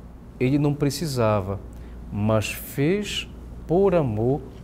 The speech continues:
a cada um de nós. Isso já é a primeira forma pela qual nós poderíamos entender, então, que esse, eh, eh, Sagrado Coração,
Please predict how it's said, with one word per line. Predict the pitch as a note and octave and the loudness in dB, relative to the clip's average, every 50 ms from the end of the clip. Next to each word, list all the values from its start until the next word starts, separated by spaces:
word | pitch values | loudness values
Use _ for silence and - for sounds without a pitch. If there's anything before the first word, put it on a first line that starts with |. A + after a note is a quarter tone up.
| - - | -14 -6
a | - B2+ | -4 -4
cada | - - - - - A2+ B2 C#3 D3+ D3 C#3 C#3+ - - - | -4 -4 -6 -2 0 0 2 2 0 0 -2 -4 -4 -4 -4
um | A#2 A#2 A#2+ | -4 -4 -2
de | A#2+ B2+ | -4 -4
nós. | G#2+ F#2 E2 D#2 D#2 - - - - - - - - - - - - - - - - - - - | -4 -6 -6 -8 -10 -10 -12 -14 -14 -14 -14 -16 -16 -16 -16 -16 -16 -16 -16 -18 -18 -18 -16 -14
Isso | - - C#3 B2+ | -6 -4 -2 2
já | A#2+ D3+ F3 F#3 - | 4 4 4 4 4
é | D#3 | 2
a | D#3 C#3+ | 0 0
primeira | - D3 D3+ E3+ F#3+ F3+ | 0 0 0 2 2 0
forma | D3+ - - - D#3 E3+ F3+ D#3 C3+ A2+ G2+ F#2+ - - - - - - - - | 0 -2 -2 2 4 4 4 4 2 -2 -4 -4 -8 -10 -14 -16 -16 -16 -10 -4
pela | - A#2+ A#2+ A2+ | 0 2 2 2
qual | A#2 - B2+ B2 B2 | 2 4 4 4 4
nós | A#2+ A#2+ A#2 - | 4 2 0 -2
poderíamos | - - A2+ A2+ A#2 A#2 A#2+ A#2+ A2+ G#2 | -2 -2 -2 0 2 2 2 2 2 0
entender, | A2+ G2+ - A#2 G#2+ G2+ A2+ G#2+ | -2 -2 -2 -2 0 0 0 0
então, | G#2+ G2 - - A#2+ B2 A#2+ A#2+ - - - - - - - | 0 0 0 2 0 0 0 -2 -8 -14 -16 -18 -18 -18 -18
que | - - - A#2+ B2 D3+ | -14 -6 0 4 6 6
esse, | F#3+ F#3+ - - - - - - A#2 A2 G#2 - - - | 6 6 2 0 -2 -6 -4 -4 -2 -2 -2 -4 -4 -2
eh, | A2 A2 A2 G#2+ G#2+ - A2 A2 G#2+ F2+ | 0 2 2 2 2 0 2 2 0 0
eh, | - - - - - - - - - - - - | -2 -6 -10 -14 -16 -16 -16 -16 -18 -18 -16 -10
Sagrado | - - - - B2+ G#2 G2 A#2+ C#3 D3+ D#3 D3 | -8 -2 2 4 4 4 6 4 4 4 4 2
Coração, | - - B2+ B2+ A#2+ - - - A2 G#2 G2+ G2 G2 | 0 2 2 2 2 2 0 -2 0 0 0 0 -2